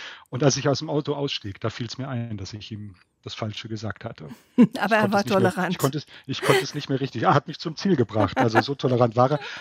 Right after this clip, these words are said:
Speaker 1: aber das Gespräch danach stockte etwas.
Speaker 2: Mhm.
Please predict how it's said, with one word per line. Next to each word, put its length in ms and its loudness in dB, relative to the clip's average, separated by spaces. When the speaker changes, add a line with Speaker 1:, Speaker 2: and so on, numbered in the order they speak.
Speaker 1:
aber 160 2
das 180 0
Gespräch 420 -2
danach 300 -2
stockte 400 -14
etwas. 460 -12
Speaker 2:
Mhm. 440 -2